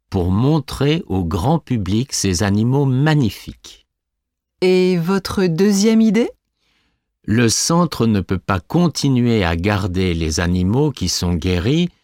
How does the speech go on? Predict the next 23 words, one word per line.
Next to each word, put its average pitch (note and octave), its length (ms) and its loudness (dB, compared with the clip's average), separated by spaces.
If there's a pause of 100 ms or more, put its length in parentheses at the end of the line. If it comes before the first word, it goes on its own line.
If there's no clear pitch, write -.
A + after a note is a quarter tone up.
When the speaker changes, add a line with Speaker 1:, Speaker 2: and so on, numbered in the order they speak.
(460)
Speaker 1:
et E2+ 280 -4
accueillir A#2 640 0
d'autres A#2 500 0
lions B2 280 2
malades. G2+ 500 -2 (800)
Donc, C#3+ 680 0
on A#2 140 -2
va G#2 180 -2
chercher - 640 -2
des G#2+ 280 0
endroits G2 500 -2
loin C3 320 0
des C#3+ 160 0
villages G2+ 800 -2 (640)
où D3 200 2
on C3+ 140 2
espère A2+ 500 -2
pouvoir G#2+ 600 -2
rendre C3+ 360 0
aux A#2 100 2
lions G#2 320 0
leur B2 200 0
liberté. F#2+ 680 -2